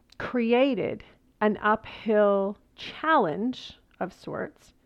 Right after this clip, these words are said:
in order to reach your ability to broadcast your own voice, to broadcast your own vibration and energy. It's very important to understand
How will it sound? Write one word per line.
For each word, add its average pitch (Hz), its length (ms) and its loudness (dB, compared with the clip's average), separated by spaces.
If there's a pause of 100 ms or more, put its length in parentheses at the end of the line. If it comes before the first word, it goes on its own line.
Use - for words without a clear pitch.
(1200)
in 226 180 4
order 208 220 4
to 208 240 -4
reach 190 640 -4
your 196 240 0
ability 185 560 2
to - 180 -8
broadcast 170 800 -4
your 165 160 -8
own 165 240 -8
voice, - 420 -12
to 190 120 -10
broadcast 185 600 -4
your 180 160 -8
own 175 200 -6
vibration 160 520 -8
and 180 100 -4
energy. 208 380 -4 (920)
It's 247 200 2
very 226 600 4
important 214 680 -2
to 185 580 -2 (800)
understand 196 1200 -2